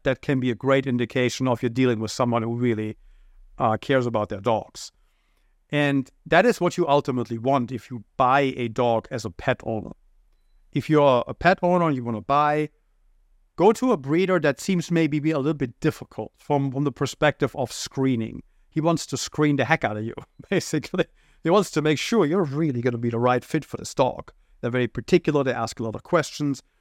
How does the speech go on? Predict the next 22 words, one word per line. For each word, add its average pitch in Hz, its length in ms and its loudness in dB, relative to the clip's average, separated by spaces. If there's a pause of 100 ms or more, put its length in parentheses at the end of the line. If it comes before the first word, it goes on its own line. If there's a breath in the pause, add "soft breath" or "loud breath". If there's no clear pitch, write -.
(320)
and 131 160 -4
they 185 160 4
provide 139 500 2
a 120 60 0
lot 123 240 2
of 107 100 -6
information 135 720 -2
about 110 600 -2
the 131 80 -4
history 127 500 -2
of - 200 -10
the 113 100 -6
dog 113 280 -2
and 107 80 -8
the 110 80 -6
health 143 300 2
of 127 160 -4
the 127 100 -6
dog, 120 340 0
and 113 100 -6
they're 107 80 -8
very 104 200 -6